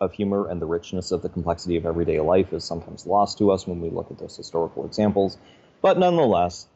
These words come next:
you can look back and, and people thought that misspelling of words was the, the height of humor.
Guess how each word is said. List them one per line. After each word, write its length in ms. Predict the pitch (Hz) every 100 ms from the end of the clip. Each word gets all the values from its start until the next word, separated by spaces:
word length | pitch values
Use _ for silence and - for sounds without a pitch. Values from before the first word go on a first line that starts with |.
| -
you 120 | 95
can 160 | 101 90
look 200 | 85 -
back 280 | 87 90 90
and, 220 | 87 82 -
and 320 | 80 78 76
people 240 | 104 95
thought 240 | 90 90 85
that 80 |
misspelling 560 | 92 104 - 127 117 113
of 100 | 113
words 340 | 143 135 98
was 300 | 90 92 - _ 82 -
the, 200 | 92 85 -
the 80 |
height 340 | 90 110 107 -
of 100 | 95
humor. 380 | 98 85 -